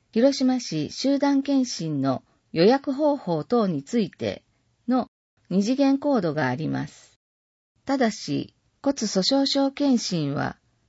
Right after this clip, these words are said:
予約不要です。対象者と料金、健康診査、特定健康診査、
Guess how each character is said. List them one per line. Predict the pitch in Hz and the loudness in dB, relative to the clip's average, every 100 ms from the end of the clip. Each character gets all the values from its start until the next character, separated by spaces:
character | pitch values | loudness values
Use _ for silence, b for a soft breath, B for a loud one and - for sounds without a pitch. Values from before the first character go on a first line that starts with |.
| - | 0
予 | 170 | 4
約 | 240 262 262 | 6 4 -4
不 | 226 190 | -2 0
要 | 233 233 | 2 2
で | 214 202 | 0 -2
す。 | - - _ _ _ _ _ _ _ _ _ _ - | -4 -20 _ _ _ _ _ _ _ _ _ _ -2
対 | 285 | 0
象 | 294 294 262 | 2 0 0
者 | - 175 | -2 -4
と | 151 135 - - | -4 -4 -6 0
料 | 254 220 | 2 2
金、 | - - - - _ _ _ _ _ _ _ _ | -2 -10 -10 -12 _ _ _ _ _ _ _ _
健 | - 285 285 | -4 -2 0
康 | 285 285 | 0 0
診 | 269 247 | 0 -2
査、 | 208 165 139 - _ _ - | -2 -6 -8 -10 _ _ -8
特 | 208 254 | -6 -2
定 | 277 277 | 0 0
健 | 277 262 262 | 0 -2 -2
康 | 262 262 | -2 -2
診 | 262 240 190 | 0 0 -2
査、 | - 135 | -4 -8